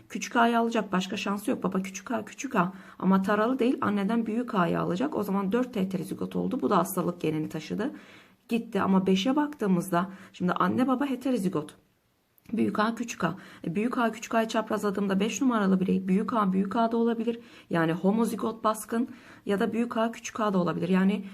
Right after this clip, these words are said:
homozigot, e, heterozigot baskın da olabilir. O yüzden arkadaşlar beş numaralı birey büyük A, büyük A olabileceği için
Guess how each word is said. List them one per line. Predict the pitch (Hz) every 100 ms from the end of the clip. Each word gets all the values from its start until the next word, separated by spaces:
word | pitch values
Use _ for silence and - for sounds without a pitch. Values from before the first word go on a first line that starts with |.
| -
homozigot, | 226 208 190 180 226 262 - _ -
e, | 190 196
heterozigot | 196 190 185 233 240
baskın | 196 190 208 185
da |
olabilir. | 156 151 170 220 254 - - -
O | 190
yüzden | 254 254
arkadaşlar | 214 190 190 185 180
beş | 220 226
numaralı | 247 208 190 180
birey | 190 180 175
büyük | 185 214 214
A, | 190
büyük | 196 202 208
A | 190
olabileceği | 180 185 185 180 220 233
için | - 285 302